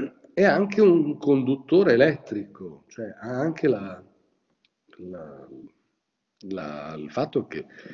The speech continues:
non è come il rame, l'argento, l'alluminio, però anche il ferro come metallo, sia pure un metallo di transizione,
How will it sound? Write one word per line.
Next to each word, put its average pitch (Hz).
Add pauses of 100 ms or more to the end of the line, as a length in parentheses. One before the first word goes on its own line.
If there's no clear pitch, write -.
(280)
non 80
è 127
come 113
il 107
rame, 123
l'argento, 117
l'alluminio, 165
però 139
anche 113
il 190
ferro 139
come 92
metallo, 107 (440)
sia -
pure 107
un 92
metallo 98
di 98
transizione, 131